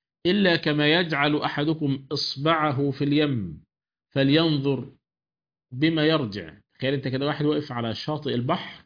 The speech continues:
المحيط وراح مدخل صباعه ده في البحر،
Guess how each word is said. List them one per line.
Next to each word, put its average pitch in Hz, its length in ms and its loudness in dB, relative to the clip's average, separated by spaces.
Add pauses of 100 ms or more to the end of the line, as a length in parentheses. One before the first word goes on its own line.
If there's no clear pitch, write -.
المحيط 156 600 -2 (520)
وراح 151 420 -2
مدخل 147 600 -2
صباعه 143 760 -2
ده 147 340 -4 (960)
في 135 80 -6
البحر، 117 520 -6